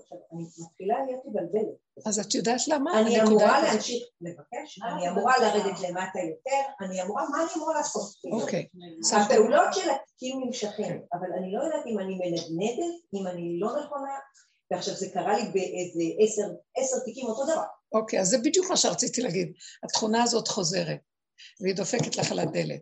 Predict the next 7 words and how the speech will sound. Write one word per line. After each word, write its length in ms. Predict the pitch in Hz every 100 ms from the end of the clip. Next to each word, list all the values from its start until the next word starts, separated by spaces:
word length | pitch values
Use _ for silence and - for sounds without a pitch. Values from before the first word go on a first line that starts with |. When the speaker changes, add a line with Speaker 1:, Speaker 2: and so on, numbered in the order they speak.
| _ - _
Speaker 2:
זה 180 | 190 220
עוד, 180 | 247 240 - 185
זה 100 | 220
עוד 160 | 247
עבודת 420 | - 196 196 214
אליהו 280 | 214 196 185
הנביא. 380 | 196 180 156 170